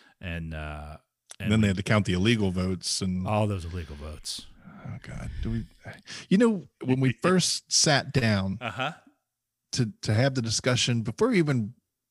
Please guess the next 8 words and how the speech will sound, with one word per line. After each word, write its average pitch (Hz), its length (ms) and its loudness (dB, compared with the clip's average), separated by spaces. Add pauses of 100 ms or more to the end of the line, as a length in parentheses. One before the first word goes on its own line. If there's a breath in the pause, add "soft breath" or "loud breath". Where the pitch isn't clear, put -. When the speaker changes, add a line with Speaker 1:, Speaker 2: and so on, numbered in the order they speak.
(220)
Speaker 2:
really 123 560 0
said, 110 340 2
"Yep, 120 280 2
we're 110 100 -2
actually 113 340 2
doing 104 260 4
the 98 60 2
show," 98 400 0